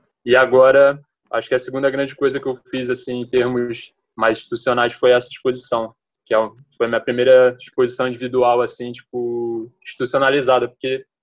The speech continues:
antes de, desse rolê com a Maria, tipo, eu tinha, eu participava de um,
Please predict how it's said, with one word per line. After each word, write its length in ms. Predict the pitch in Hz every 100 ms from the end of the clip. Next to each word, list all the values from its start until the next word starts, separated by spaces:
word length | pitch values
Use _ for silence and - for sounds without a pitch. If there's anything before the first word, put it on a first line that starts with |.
| _ 123
antes 280 | 139 147
de, 240 | 143 139 143
desse 260 | 135 139
rolê 500 | 131 135 135 135 127 _ _ -
com 100 | 127
a 40 |
Maria, 420 | 131 127 127 139
tipo, 220 | 135 -
eu 80 | 139
tinha, 600 | 135 143 139 139 139 135 127
eu 80 |
participava 500 | 123 123 - 131 131
de 60 | 131
um, 400 | 135 135 127